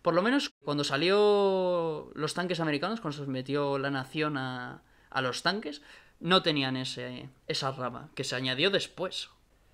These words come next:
El Horten, el Maus y el Jet Tiger eran muy, muy buenos vehículos. Especialmente el Jet Tiger, que era, para, para mí, era el mejor tanque del juego. El mejor tanque del juego. Y ahora son, son un asco.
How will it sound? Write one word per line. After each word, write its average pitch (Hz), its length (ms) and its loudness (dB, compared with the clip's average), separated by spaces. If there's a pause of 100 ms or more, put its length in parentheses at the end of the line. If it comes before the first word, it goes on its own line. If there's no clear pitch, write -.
(280)
El 160 180 2
Horten, 254 320 4
el 220 160 6
Maus 214 380 6
y 180 80 2
el 170 80 2
Jet 170 220 2
Tiger 214 440 8
eran 185 400 6
muy, 240 600 4
muy 170 240 0
buenos 160 340 2
vehículos. 139 380 0
Especialmente 240 640 2
el 208 80 2
Jet 185 180 2
Tiger, 147 420 2
que 156 120 0
era, 170 320 2 (320)
para, 160 320 6
para 165 200 6
mí, 277 280 2 (280)
era 170 120 8
el 160 80 4
mejor 156 320 0
tanque 143 280 2
del 127 140 -2
juego. 127 460 -6 (180)
El 160 160 0
mejor 160 300 2
tanque 135 280 -4
del 127 140 -2
juego. 127 380 -6
Y 156 100 -2
ahora 170 180 6
son, 127 640 -4
son 135 200 -8
un 123 120 -8
asco. - 400 -10